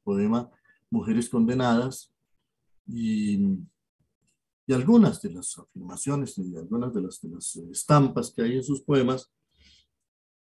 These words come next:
hicieron que el poeta fuera llevado a los tribunales y que los jueces, pues, sometieran a, a juicio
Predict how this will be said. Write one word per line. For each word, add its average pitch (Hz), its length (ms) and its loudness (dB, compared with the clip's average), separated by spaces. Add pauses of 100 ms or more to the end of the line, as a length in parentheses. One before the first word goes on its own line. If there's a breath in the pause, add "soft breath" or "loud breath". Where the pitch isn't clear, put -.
(540)
hicieron 123 640 2
que 104 240 0
el 90 180 -2 (220)
poeta 98 360 -4
fuera 104 280 -2
llevado 92 560 -4 (880 soft breath)
a 107 60 -2
los 113 180 2
tribunales 120 520 4
y 156 60 -2
que - 60 0
los 98 220 -2
jueces, 90 400 -10
pues, 95 200 -4
sometieran 92 600 -4
a, 82 240 -10 (720)
a - 80 -6
juicio 117 760 4